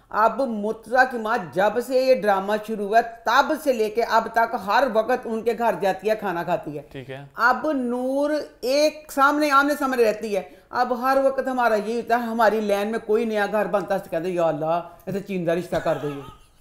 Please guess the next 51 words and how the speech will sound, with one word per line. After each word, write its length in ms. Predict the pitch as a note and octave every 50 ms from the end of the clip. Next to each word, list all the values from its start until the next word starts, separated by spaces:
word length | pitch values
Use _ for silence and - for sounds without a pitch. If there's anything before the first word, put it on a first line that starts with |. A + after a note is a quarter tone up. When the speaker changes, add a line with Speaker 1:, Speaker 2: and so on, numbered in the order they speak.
| _ - E4 - - - - E3+
Speaker 1:
ਯਾ 200 | E3+ F3 F3+ F3+
ਅੱਲਾ, 180 | F3 F3 F#3+ F#3+
ਚੀਨ 240 | F#3+ G3+ G3 F3+
ਦਾ 100 | F3 E3+
ਰਿਸ਼ਤਾ 240 | E3+ F3 F3 - E3+
ਕਰ 180 | - F3+ D#3+ D3+
ਦੀ। 280 | C#3 D3 D3 D#3 - -
ਉਹ 220 | - G#3+ A#3+ A#3+ A3+
ਅੱਗੇ 120 | A3 A#3+
ਕੁਛ 260 | A#3+ B3 B3+ B3+ -
ਮਤਲਬ 340 | A#3+ A#3+ A#3+ A#3 A3 A3+ C#3+ - _ -
ਨਹੀਂ 200 | G#3 A3 A#3 A#3+
ਹੋ 180 | A#3+ A#3 G#3+ F#3
ਰਿਹਾ। 160 | E3+ E3+ - C#4 - - - - - - - - _ _ _ - _ _ _ _ _ _ - - - G3 F#3 F3+ - _ _ _ _ - D#4 D#4 - - D#4
ਅਬ 120 | D4 D#4
ਇਸੀ 300 | D#4+ D4 D#4+ D#4 E4 D#4+
ਤਰ੍ਹਾਂ 240 | - D#4+ D#4 E4 D#4+
ਇਨਕਾ 240 | D#4 D4 D#4 D#4 D#4
ਘਰ 220 | D4 E4 D#4 C#4
ਵੀ 160 | A#3 C4 C4
ਐਸਾ 260 | B3 A3+ A3+ - A#3+
ਹੀ 140 | B3 A#3+ A3+
ਹੈ। 200 | G#3 - - - - F3 E3 F#3
ਤੇ 60 | A3
ਕੀ 260 | - - - F4 F#4 F4+
ਫਾਇਦਾ 320 | D#4 F4+ F4 E4 D4+ E4+
ਹੈ 160 | E4 D#4 D4
ਸਾਡੀਆਂ 400 | D4 D4+ D4+ D4 B3+ B3 B3+ B3+
ਦੁਆਵਾਂ 380 | G#3 B3+ B3+ B3+ B3 B3 A#3+ A#3
ਮੰਗਣ 300 | A#3 A#3 A#3 A3+ A#3 A#3
ਦਾ? 160 | A#3+ A#3 A#3 A#3 - - G#3+
ਇਹ 200 | A#3 B3+ C#4 D#4+
ਹੁਣ 180 | D#4 D4 C#4 A#3+
ਦੱਸੋ, 540 | F#3+ A3 G#3+ G#3+ - - C4 B3+ C4+ D4+ D#4 - - - -
ਇਹ 180 | A3 C4 C#4+ D4+
ਵੀ 80 | E4+
ਇੰਜ 360 | D#4 - - A#3 A#3+ A#3+ A#3 B3+
ਹੀ 60 | B3+
ਘਰ 240 | - C4+ A#3 G#3+ A3
ਹੈ 60 | B3+
ਜਿਸ 120 | B3 B3
ਤਰ੍ਹਾਂ 140 | A#3 C4 A#3 A#3
ਸਮਝੋ 180 | B3 A#3 A#3 A#3+
ਚੀਨੀ 300 | A#3 A#3 A3+ G#3+ G#3 G#3
ਦਾ 80 | G#3+
ਘਰ 220 | G#3 G#3+ A3 G3+ E3+ - - - - - -
ਵਿਆਹ 260 | F3 E3+ F#3+ G3 G#3
ਸਾਹਮਣੇ 360 | G3+ - G3 G3+ G#3 G#3 G#3
ਹੋ 280 | E3+ F3+ F#3 G3 A3 G3+
ਜਾਵੇ। 200 | D3+ D3+ C#3 C#3+
Speaker 2:
ਹਾਂ। 340 | C3+ B2+ B2 B2 B2+ C3+